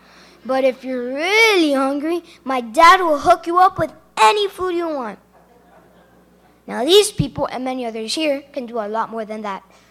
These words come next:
They can pray for you when you're sick and when you need a miracle. They can teach you the Word of God. And they can be with you when you feel alone.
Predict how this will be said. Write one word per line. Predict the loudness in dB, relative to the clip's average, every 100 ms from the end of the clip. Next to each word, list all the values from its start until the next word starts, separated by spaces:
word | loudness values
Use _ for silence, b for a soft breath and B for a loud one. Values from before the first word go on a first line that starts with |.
| b b b -10
They | -6
can | -6 -2
pray | 2 2
for | 0 -6
you | -6
when | -8 -10
you're | -10
sick | -2 -2 -2 -10
and | -10
when | -10
you | -10 -10
need | -8 -8
a | -8
miracle. | -8 -10 -14 -20 _ _ b b b -12
They |
can | -10 -10
teach | -10 -10 -6
you |
the | -2
Word | -2 -4
of | -6 0
God. | 0 0 -12 b b b b b _
And | -12
they | -10
can | -10 -8
be | -4
with | -4 -4
you | -10
when | -10 -10
you | -12
feel | -10 -8
alone. | -8 -10